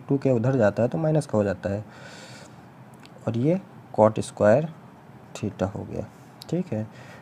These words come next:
अब इसी तरीके से cot square theta को जब उस तरफ लेकर जाएंगे, cosec square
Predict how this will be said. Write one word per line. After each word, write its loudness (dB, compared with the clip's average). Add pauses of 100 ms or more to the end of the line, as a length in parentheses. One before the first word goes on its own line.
(140)
अब 6
इसी 0
तरीके 2
से 0
cot 6
square 2
theta 0
को -2
जब 0
उस -2
तरफ -2
लेकर -2
जाएंगे, -4 (3750)
cosec 2
square -2